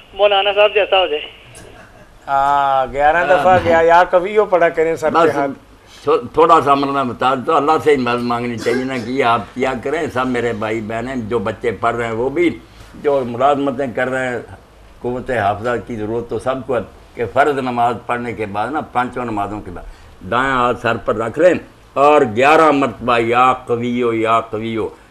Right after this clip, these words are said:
Speaker 3: अल्लाह कवि है, कुव्वत वाला है, हाफजा कवि करेगा। और सुबह की नमाज के बाद इक्कीस मरतबा इसके साथ और "या अलीमो", "या अलीमो" भी, "ए इल्म वाले", ये भी मिला लें,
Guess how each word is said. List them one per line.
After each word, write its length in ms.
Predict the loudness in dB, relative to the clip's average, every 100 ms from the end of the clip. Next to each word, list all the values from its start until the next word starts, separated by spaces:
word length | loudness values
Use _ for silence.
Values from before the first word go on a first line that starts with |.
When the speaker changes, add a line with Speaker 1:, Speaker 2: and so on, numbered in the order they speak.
| -8
Speaker 3:
अल्लाह 320 | -4 2 2
कवि 440 | 2 0 0 0 0
है, 360 | 0 -2 -6 -12 -10
कुव्वत 320 | -4 -2 -2
वाला 380 | -4 -4 -4 -6
है, 80 | -10 -8
हाफजा 380 | -4 -4 -4 -8
कवि 320 | -6 -10 -10
करेगा। 500 | -8 -8 -6 -8 -12 -14 -20 -12 0
और 180 | 0 0
सुबह 340 | -2 2 2
की 200 | 2 -4
नमाज 320 | -2 0 0 -2
के 80 |
बाद 340 | -6 -2 -2 -4 -10
इक्कीस 440 | -12 -4 -2 -2
मरतबा 440 | -2 -4 -4 -4
इसके 300 | -4 -4 -6
साथ 360 | -6 -4 -6 -6
और 520 | -4 -2 0 0 -4 -14 -20 -10
"या 400 | -2 2 4 2
अलीमो", 520 | 0 0 0 -2 -6 -14 -20 -20 -20 -8
"या 180 | 2 6
अलीमो" 540 | 6 4 0 -2 -2
भी, 280 | -4 -8 -4 2
"ए 280 | 6 6
इल्म 200 | 4 2
वाले", 380 | 2 0 2 0 -6 -20 -20 -10
ये 160 | -4 0
भी 140 | 0
मिला 300 | 0 2 2
लें, 240 | 2 -2